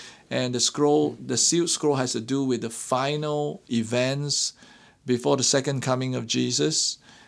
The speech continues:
Speaker 1: Uh, the, the seal, the trumpets and the bowl, the, the, the three series of seven have to do with the final events that leads to the second coming of Jesus.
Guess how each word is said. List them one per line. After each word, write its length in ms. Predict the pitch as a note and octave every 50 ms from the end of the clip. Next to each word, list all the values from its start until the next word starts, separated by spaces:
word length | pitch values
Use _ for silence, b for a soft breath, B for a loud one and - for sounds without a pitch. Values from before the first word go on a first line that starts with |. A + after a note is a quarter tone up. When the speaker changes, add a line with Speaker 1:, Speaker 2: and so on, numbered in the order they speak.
| B B
Speaker 1:
Uh, 320 | - B2 A#2 A2+ A2+ A#2 A#2
the, 300 | A2+ A#2 A#2 A#2 A#2 - D3 F#3+ -
the 160 | A#2+ A2 A2+
seal, 500 | - - - - D3 D3 D3+ D3+ D3+ D3
the 200 | C3+ B2+ A#2 - - _ -
trumpets 520 | - D3+ D3+ D3+ D3 C#3+ D3+ C#3 - -
and 120 | C#3 B2+
the 60 | B2 A#2
bowl, 380 | C#3 C3+ C3+ C#3 C#3 C#3+ C#3+
the, 220 | - B2 A#2 G#2+ - -
the, 240 | - - G2 - - - - - - -
the 180 | D3 C3 A#2 - - -
three 260 | - - E3+ F#3 F3+
series 560 | - - - - D3+ D3 D3+ D3+ D3+ C#3+ C3+ C#3+
of 80 | B2
seven 540 | - - - C#3+ C#3 C#3 C#3+ C#3+ C#3+ C#3 C3
have 180 | B2 A#2+ - -
to 80 | A#2
do 220 | A2+ B2 C#3 C3+ C3+
with 160 | C3 C3 -
the 100 | - A2+
final 760 | - - - - - C3 B2 C#3+ D3 D3+ D3+ D3 C#3+ C#3+ C#3+ - A#2+
events 640 | A2+ G#2+ A2 A#2+ A#2+ A#2+ B2+ C3+ D3 D3+ C#3+ - - B B B B B B B B B
that 240 | B - A#2 A2 A2
leads 280 | A#2 C3+ D3+ D#3+ - -
to 120 | - C#3 B2+
the 80 | A#2+
second 340 | A2 - C#3 C3 C#3+ C#3 C3
coming 300 | - C#3+ C#3 C#3+ C#3 C3+
of 80 | B2 B2
Jesus. 540 | - C3 C3 C3 C3 C#3 C#3 C3+ - -